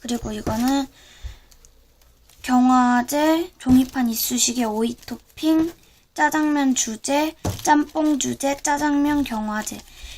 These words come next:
이렇게 있고요. 이거는 짬짜면 그릇인데요. 이렇게 왔네요. 완전 귀엽네요. 진짜. 이렇게 왔고요. 진짜 하나하나 일일이 다 넣어주셨어요.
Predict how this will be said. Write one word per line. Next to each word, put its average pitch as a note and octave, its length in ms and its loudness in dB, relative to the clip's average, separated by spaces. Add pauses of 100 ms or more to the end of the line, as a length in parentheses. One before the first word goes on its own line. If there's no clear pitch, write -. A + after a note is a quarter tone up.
이렇게 A#3+ 280 -8
있고요. A#3 380 -2
이거는 C#4 960 -2 (600)
짬짜면 D#4 480 0
그릇인데요. A3+ 600 -2
이렇게 G#3+ 440 -8
왔네요. G3+ 420 -10
완전 A3+ 300 -2
귀엽네요. A#3 680 -2 (240)
진짜. - 360 -8 (1500)
이렇게 - 180 -12
왔고요. B3 640 -4 (420)
진짜 B3+ 240 0
하나하나 F#4 480 2
일일이 C4+ 500 4
다 - 200 -4
넣어주셨어요. A3 1120 -2